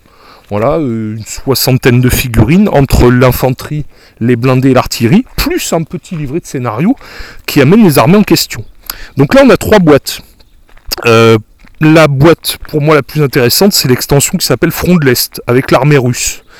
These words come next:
Parce qu'elle permet de faire des scénarios un peu plus complexes que la boîte de base, où on va monter jusqu'à six voire sept médailles,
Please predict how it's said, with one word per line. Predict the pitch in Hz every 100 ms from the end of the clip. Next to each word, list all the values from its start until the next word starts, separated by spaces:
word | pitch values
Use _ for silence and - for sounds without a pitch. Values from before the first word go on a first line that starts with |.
| - - - - -
Parce | 123 -
qu'elle | - 135
permet | - 127 170
de |
faire | - 127
des | 135
scénarios | - 139 131 135 156
un | 170
peu | 220
plus | - 233
complexes | 185 160 180 - -
que |
la | 143
boîte | 127 120
de | 117
base, | 120 147 170 - - - - - 127
où | 135
on |
va | 147
monter | 156 143 196
jusqu'à | 151 151 - 127
six | - - 208 151
voire | 127 -
sept | - 208 -
médailles, | 147 123 147 202